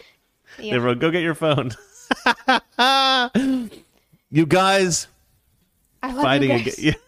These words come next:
Speaker 2: Fighting against me. All right, let's hear. Study, over ninety percent of Venezuelan households struggle to find food. This is so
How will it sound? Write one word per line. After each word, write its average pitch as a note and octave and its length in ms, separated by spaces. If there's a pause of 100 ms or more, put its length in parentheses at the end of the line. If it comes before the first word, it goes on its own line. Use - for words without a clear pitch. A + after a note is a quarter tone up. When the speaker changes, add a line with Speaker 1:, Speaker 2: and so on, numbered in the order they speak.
(920)
Speaker 2:
Fighting B2+ 340
against G#2 440
me. G2+ 80 (400)
All B2+ 100
right, A#2 100
let's B2 140
hear. G#2 140
Study, D3 300
over B2+ 160
ninety D3+ 200
percent D3+ 200
of B2+ 60
Venezuelan C3 360
households B2+ 300
struggle C#3 300
to B2+ 80
find C3 360
food. B2 220
This E3+ 160
is G3 100
so F#3 680